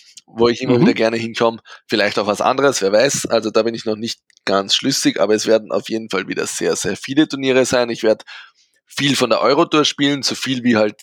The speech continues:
Speaker 1: geht neben meiner Vollzeitberufstätigkeit.
Speaker 2: Ich kenn ja auch so ein paar Lehrer. Ich weiß nicht, inwiefern du die Möglichkeit hast, halt auch mal den Freitag frei zu machen. Das ist ja nicht ganz so einfach unbedingt.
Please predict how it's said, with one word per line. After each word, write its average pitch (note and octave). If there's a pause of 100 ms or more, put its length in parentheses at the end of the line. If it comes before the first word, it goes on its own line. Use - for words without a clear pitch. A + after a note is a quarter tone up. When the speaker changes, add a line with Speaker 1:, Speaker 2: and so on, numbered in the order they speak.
(120)
Speaker 1:
geht C3+
neben B2
meiner B2 (120)
Vollzeitberufstätigkeit. A#2 (100)
Speaker 2:
Ich -
kenn C3
ja C3
auch C3+
so E3
ein D#3
paar C#3+
Lehrer. D#3+
Ich B2
weiß A#2+
nicht, C3+
inwiefern A#2+
du A#2+
die A#2
Möglichkeit A2+
hast, B2
halt A2+
auch A2
mal A2+
den G#2
Freitag A#2+
frei B2
zu C#3+
machen. C3
Das A2+
ist -
ja B2
nicht A#2+
ganz A#2
so C3
einfach A#2
unbedingt. C#3+